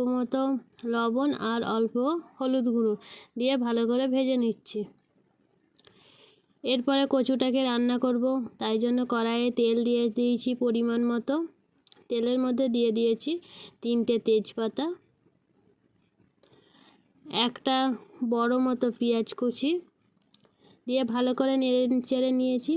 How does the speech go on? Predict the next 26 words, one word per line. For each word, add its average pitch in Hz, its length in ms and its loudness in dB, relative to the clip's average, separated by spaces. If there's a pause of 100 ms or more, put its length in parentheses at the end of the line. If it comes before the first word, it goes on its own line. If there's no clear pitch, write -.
(140)
ভাজা 226 260 0
ভাজা 226 340 0
হয়ে 233 220 2
এসছে, - 280 -4 (140)
তাতে 202 300 0
দিয়ে 226 220 2
দিয়েছি 226 320 2 (160)
আদা 214 160 0
রসুন 220 380 0
বাটা। 202 260 -2 (1400)
যে 233 140 0 (160)
আদা 226 160 0
রসুনটা 247 420 2 (100)
বেটে 220 300 2
রেখেছিলাম 240 460 0 (140)
সেটা 233 280 -2 (320)
তার 214 260 -4
মধ্যে 226 240 0 (100)
দিয়ে 277 240 4
দিয়েছি, 220 360 0 (600)
দিয়ে 247 180 2 (120)
ভালো 226 280 2
করে 240 180 2
নেড়ে 277 280 4
চেড়ে 247 320 2
নিয়েছি। 208 320 0